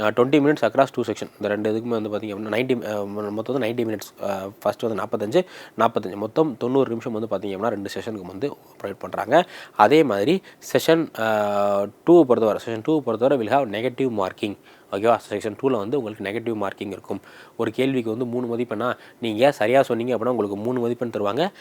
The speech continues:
இல்ல அந்த ஒரு கேள்வி நீங்க தப்பா போட்டீங்க அப்படிங்கிற பட்சத்துல உங்களுக்கு மைனஸ் ஒரு மார்க் வந்து போகும்.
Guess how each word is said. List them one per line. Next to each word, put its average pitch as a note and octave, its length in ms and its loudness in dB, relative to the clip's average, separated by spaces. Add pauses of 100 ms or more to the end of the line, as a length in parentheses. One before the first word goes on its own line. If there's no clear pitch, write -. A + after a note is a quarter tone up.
(160)
இல்ல C#3 400 4
அந்த G#2+ 240 0
ஒரு G#2+ 140 0
கேள்வி C3+ 240 0
நீங்க A2 140 -4
தப்பா G#2 280 0
போட்டீங்க A2 200 -10
அப்படிங்கிற G#2+ 460 -2
பட்சத்துல G2+ 400 -4
உங்களுக்கு G#2 420 -10
மைனஸ் B2 420 -6
ஒரு G#2 180 -8
மார்க் G#2 280 -6
வந்து G2+ 200 -8
போகும். F#2 360 -10